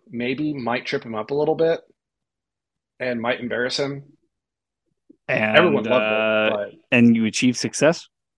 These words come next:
Speaker 1: Oh, yes, yes. Um, I told Camille about it, and I read it to Camille, and she s-,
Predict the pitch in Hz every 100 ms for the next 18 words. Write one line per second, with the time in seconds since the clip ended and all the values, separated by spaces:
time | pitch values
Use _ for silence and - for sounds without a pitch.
0 | _ _ _ 135 113 - - _ - 98
1 | - - - _ - - - - - _
2 | _ _ 120 113 107 101 95 _ - _
3 | _ _ _ - 127 160 135 - 127 120
4 | 107 104 104 107 104 110 107 - 107 107
5 | 107 104 98 104 - -